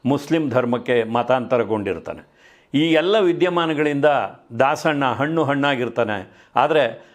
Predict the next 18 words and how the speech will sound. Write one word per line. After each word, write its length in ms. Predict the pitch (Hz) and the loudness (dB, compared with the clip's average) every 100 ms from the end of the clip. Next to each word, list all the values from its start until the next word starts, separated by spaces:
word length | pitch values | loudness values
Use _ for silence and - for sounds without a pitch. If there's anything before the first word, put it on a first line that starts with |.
| _ | _
ಆ 120 | 113 | 0
ಹೊತ್ತಿಗೆ 720 | 135 147 147 160 156 117 98 - _ 135 | 2 2 0 0 2 0 -6 -16 _ -2
ಮತ್ತೊಮ್ಮೆ 520 | 127 - 175 170 135 | -2 0 0 0 0
ಭೂದಾನ 380 | 120 147 156 151 | -2 0 0 0
ಚಳುವಳಿಗಾರರು 1040 | 131 139 135 127 120 120 113 120 104 - - _ | -2 0 2 0 2 0 0 -2 -2 -6 -20 _
ಹಳ್ಳಿಗೆ 340 | - 139 156 143 | -2 0 2 0
ಬಂದಿರ್ತಾರೆ. 760 | 131 123 123 107 120 107 98 | 0 0 -2 0 0 0 -2
ಅಲ್ಲಿ 480 | 123 147 151 120 110 - - - | -2 0 0 -2 -6 -18 -14 -2
ತನ್ನ 220 | 135 139 | 0 2
ಅಳಲನ್ನು 720 | 123 127 147 156 143 131 110 | 2 4 2 2 0 0 0
ದಾಸಣ್ಣ 440 | 117 131 143 135 | -2 -2 -4 -2
ತೋಡ್ಕೊಂಡಾಗ, 640 | 131 135 135 139 127 123 117 117 90 - - _ | -2 0 -2 0 0 0 2 0 0 -6 -20 _
ಹಳ್ಳಿಯವರೆಲ್ಲರೂ 840 | - 143 165 175 147 139 139 139 151 | 0 2 4 2 2 2 0 0 0
ಲಕ್ಷ್ಮೀಪತಯ್ಯನಿಗೆ 1000 | 131 120 151 151 143 131 127 127 120 120 | 0 -2 -2 -2 -2 -2 0 0 0 0
ಒಂದು 260 | 117 110 | 0 -2
ಬುದ್ಧಿಯನ್ನು 520 | 110 123 120 143 131 120 | -2 -2 0 0 0 0
ಹೇಳಿ, 480 | 120 120 120 101 - - _ | 0 0 0 -4 -10 -20 _
ಕೊನೆಗೆ 680 | - 135 151 135 120 107 - | -2 0 2 2 0 -2 -10